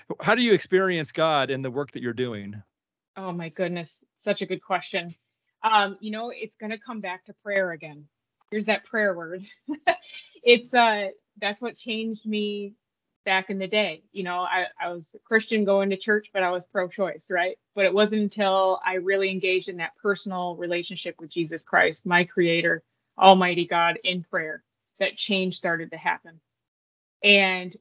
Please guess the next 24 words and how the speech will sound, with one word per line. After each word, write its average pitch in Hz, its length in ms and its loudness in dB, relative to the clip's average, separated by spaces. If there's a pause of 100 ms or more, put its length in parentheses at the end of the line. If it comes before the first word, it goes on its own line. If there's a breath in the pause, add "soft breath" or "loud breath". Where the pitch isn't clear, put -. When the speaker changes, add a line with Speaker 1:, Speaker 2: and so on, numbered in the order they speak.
Speaker 2:
one 196 180 -4
of 220 80 -2
the 233 60 -4
things 214 260 -6
I 190 120 -2
appreciate 185 640 -6
so - 420 -2
much 190 240 -6
about 180 240 -6
our 170 140 -6
pregnancy 165 460 -10
center 165 300 -12
is - 180 -12
that 170 260 4
we 190 140 6
do 190 280 6
not 190 300 8
start 185 340 0
the 190 80 0
day 175 360 2
and 170 120 -10
we 175 140 -4
do 170 160 -12
not 180 340 6